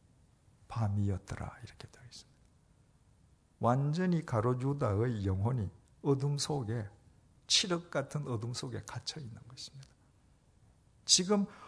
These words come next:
오늘 이 본문의 이야기는 이삭이 단순히 육체적인 시력이 약해졌다는 말이 아니라 영안이 흐려져 버린 것입니다.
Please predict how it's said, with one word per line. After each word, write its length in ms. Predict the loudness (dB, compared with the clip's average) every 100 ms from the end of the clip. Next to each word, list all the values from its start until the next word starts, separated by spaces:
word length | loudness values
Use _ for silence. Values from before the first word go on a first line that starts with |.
| -2
오늘 380 | 4 4 4 2
이 100 | -2
본문의 600 | 0 0 0 -2 -2 0
이야기는 640 | 0 -2 -4 -4 -4 -4 -8 -14 -20 -20 -16 -4
이삭이 720 | 0 2 2 0 0 -4 -2
단순히 640 | -2 -2 -2 -2 -2 -2
육체적인 720 | -2 -2 -2 -2 -2 -4 -2
시력이 720 | 2 0 0 0 0 0 0
약해졌다는 840 | 2 0 -4 -4 -4 -4 -2 -2 -2
말이 300 | -2 -2 -2
아니라 420 | -2 -4 -4 -8 -12 -20 _ -6 0
영안이 480 | 0 0 0 -2 -4
흐려져 440 | -6 -10 -10 -12
버린 240 | -16 -20 -18
것입니다. 400 | -20 -20 -20 _